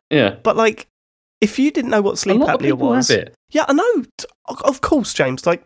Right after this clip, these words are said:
Speaker 2: that's not my argument. I'm not saying they shouldn't, he shouldn't have had it, 'cause that would be
Speaker 1: Yeah.
Speaker 2: weird, right? That'd be a weird thing to say. What I'm saying is that if you didn't have sleep apnea, and you didn't know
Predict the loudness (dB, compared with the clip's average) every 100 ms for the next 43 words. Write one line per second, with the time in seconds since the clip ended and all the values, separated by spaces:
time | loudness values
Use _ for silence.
0 | -2 -2 0 -2 0 0 0 -2 -10 -10
1 | -16 -20 -20 -20 -20 _ _ 0 0 2
2 | 2 2 2 0 0 0 0 0 -4 -4
3 | -6 -2 0 2 2 2 0 2 -2 0
4 | -2 -2 -2 -2 -2 0 -2 -2 0 2
5 | 0 -2 -2 0 -2 -14 -20 -20 -20 -8
6 | 0 2 2 2 0 0 -2 0 0 0
7 | 2 2 2 0 0 -4 -10 -12 _ _
8 | _ -2 -2 0 -2 0 0 0 -2 -2
9 | -2 -2 0 0 0 -4 -4 -8 -8 -12
10 | _ -6 -4 -2 0 0